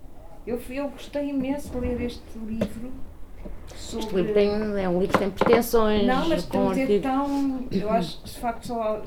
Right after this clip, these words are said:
Speaker 1: só muito poucos seriam capazes de fazer, eh,
Speaker 2: Em que tentei
Speaker 1: isto,
Speaker 2: não empolar a
Speaker 1: porque é tão
Speaker 2: linguagem,
Speaker 1: complexo.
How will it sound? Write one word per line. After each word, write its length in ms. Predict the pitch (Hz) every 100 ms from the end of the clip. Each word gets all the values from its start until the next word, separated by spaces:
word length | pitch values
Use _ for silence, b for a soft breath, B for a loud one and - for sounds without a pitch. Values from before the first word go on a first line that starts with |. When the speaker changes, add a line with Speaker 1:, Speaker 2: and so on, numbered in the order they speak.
| 208
Speaker 1:
só 320 | - 226 214
muito 260 | 214 220 -
poucos 260 | 202 -
seriam 220 | - 226
capazes 340 | 220 - 220 -
de 60 | 226
fazer, 220 | 226 220
eh, 520 | 214 214 - - - - -
Speaker 2:
Em 60 | 185
que 80 | -
tentei 260 | 175 180
Speaker 1:
isto, 100 | 180
Speaker 2:
não 80 | 196
empolar 400 | 196 196 185 175
a 20 |
Speaker 1:
porque 100 | 180
é 40 | 185
tão 80 |
Speaker 2:
linguagem, 640 | 208 226 214 214 208 196 175
Speaker 1:
complexo. 400 | 170 170 170